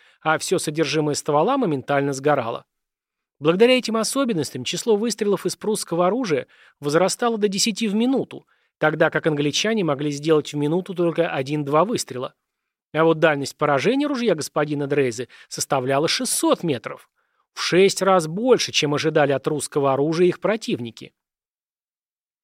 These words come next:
Пользуясь тайной поддержкой канцлера Бисмарка, русские агенты в Берлине смогли закупить у Дрейзе не только те две тысячи ружей, на которые так рассчитывал Ордатов, но ещё и четыре с лишним тысячи винтовок, изначально предназначавшихся для прусской армии.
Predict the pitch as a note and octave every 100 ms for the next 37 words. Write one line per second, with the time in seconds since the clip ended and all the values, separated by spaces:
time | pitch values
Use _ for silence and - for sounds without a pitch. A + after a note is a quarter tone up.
0 | _ _ _ G3+ C4+ A3 A#3+ - A#3 A#3
1 | A3 F#3 G#3 F#3 A3 - F3+ - G#3 G3
2 | - E3 D3 A#3+ - D3 - C#3+ - _
3 | _ _ - B3 - A3+ A3 A#3+ G#3+ F#3
4 | E3+ F#3+ B3 A3+ - E3+ F3+ A3 F#3+ -
5 | G3 G#3 - F3+ F#3 A3 F3+ F3+ F3 B3
6 | C4 G#3+ - D#3+ C#3 C#3+ D#3+ C#3+ - C#3+
7 | F3 G#3+ B2+ - _ - D3+ D#3+ D#3+ D3+
8 | C#3+ C#3 C#3+ D3 - D#3+ C#3 D3 D#3 C#3+
9 | A2+ - - _ _ _ F#3 C#4 - C4
10 | B3 A3 B3+ B3+ - A3 A3+ A3 F#3+ A#3
11 | G3 - G#3+ G#3+ C#4+ B3 C3+ - C#3 D3+
12 | - F#3 D#3 - C#3+ C#3 C#3 B2+ A3 A#3+
13 | B3 - G3 F3 - B2+ - F#3 G3 A#2+
14 | A#2+ C#3+